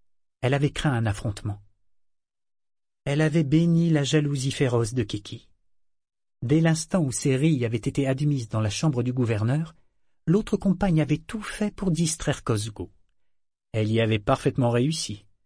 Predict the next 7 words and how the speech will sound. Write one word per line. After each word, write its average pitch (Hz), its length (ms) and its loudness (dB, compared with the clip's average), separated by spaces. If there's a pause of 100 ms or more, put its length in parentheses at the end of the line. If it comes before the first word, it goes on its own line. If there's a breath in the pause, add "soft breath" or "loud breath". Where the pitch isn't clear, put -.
(840)
Il 120 180 2
était 117 360 2
inconscient. 98 580 -4 (1700)
Keki 143 720 -2
était 131 280 2
sans 117 160 -2
vergogne. 95 640 -2